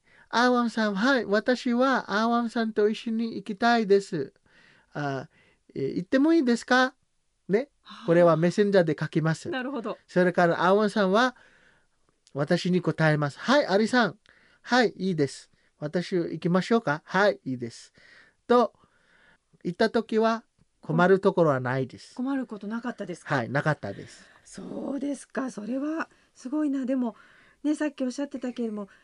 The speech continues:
Speaker 2: やっぱりこう、障害者リーダーになるためには、他の障害に対していろんな知識や理解が
Speaker 1: そうです。
Speaker 2: あることが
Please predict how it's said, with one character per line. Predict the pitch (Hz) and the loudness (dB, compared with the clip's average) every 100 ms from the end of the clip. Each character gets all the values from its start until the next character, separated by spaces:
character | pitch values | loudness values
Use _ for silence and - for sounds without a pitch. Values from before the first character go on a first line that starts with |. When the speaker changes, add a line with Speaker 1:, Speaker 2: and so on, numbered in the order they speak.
| _ _ | _ _
Speaker 2:
や | - | -8
っ | - | 2
ぱ | |
り | 349 294 | 4 4
こ | - 214 196 | 0 0 2
う、 | 185 - - | 0 -4 -12
障 | - 214 | -2 0
害 | 214 220 | 0 0
者 | 190 | 4
リ | 240 285 | 6 6
ー | |
ダ | 233 | 6
ー | 208 | 2
に | 185 | 0
な | 226 | 0
る | 254 | -2
た | 240 226 | -2 -2
め | 240 | 0
に | 254 277 | 2 2
は、 | 381 415 - - | 2 0 -2 -4
他 | 262 - 427 494 523 | -8 -2 -2 0 -2
の | 196 - _ _ _ | -2 -8 _ _ _
障 | - 214 202 | -6 -4 -2
害 | 196 185 | -2 -2
に | 180 | -4
対 | 190 180 | -4 -6
し | - | -6
て | - 330 196 - _ _ _ | -2 -2 -2 -8 _ _ _
い | 196 | -4
ろ | 202 | -2
ん | 202 | -2
な | 196 180 - | -2 -4 -6
知 | - 196 | -6 -6
識 | - - | -6 -4
や | 175 | -4
理 | 156 185 | -2 -2
解 | 190 175 | -2 -4
が | 156 151 - - | -4 -8 -10 -14
Speaker 1:
そ | - - | 0 4
う | 160 | 6
で | 135 | 6
す。 | |
Speaker 2:
あ | 214 | 2
る | |
こ | 196 180 | 0 0
と | 262 | 2
が | 330 | 2